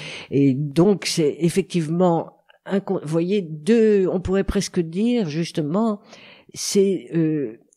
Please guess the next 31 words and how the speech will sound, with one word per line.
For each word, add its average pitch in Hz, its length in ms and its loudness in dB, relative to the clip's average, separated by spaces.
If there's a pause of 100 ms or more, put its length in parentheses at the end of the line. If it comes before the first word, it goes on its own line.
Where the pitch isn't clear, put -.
(140)
deux 170 360 2
points, 220 680 0 (520)
je 165 160 -8
dirais 196 200 0
pas 190 120 0
opposés, 185 540 2
mais 175 320 0 (640)
le 185 220 2
chant 240 360 2
grégorien, 185 800 2
qui - 120 -4
est 170 60 0
peut-être 185 720 -2
effectivement 165 1040 -2 (480)
ce - 140 -10
que - 100 2
l'humanité 196 800 2
a 156 60 2
produit 170 840 0
de 143 140 2
plus 160 360 -2
élevé, 190 640 4
de 160 120 0
plus 170 360 -6 (140)
haut, 247 400 0 (340)
euh, 165 80 -4
dans, 165 340 -6 (520)
et 220 400 0 (560)
le 196 180 4
chant 220 540 2
des 175 200 4